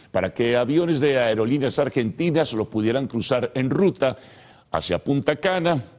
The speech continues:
o hacia Miami o hacia la ciudad de Nueva York.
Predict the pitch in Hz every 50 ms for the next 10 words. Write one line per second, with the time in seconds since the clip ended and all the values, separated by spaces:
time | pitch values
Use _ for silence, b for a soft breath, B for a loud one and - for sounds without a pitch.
0 | _ _ _ _ _ _ - 107 110 117 120 - - - 117 113 117 139 151 165
1 | 180 196 185 180 175 170 165 156 B B B B B B B - 117 110 - 127
2 | 117 117 110 - - 107 92 101 95 98 104 101 101 95 95 82 78 78 80 71
3 | 65 -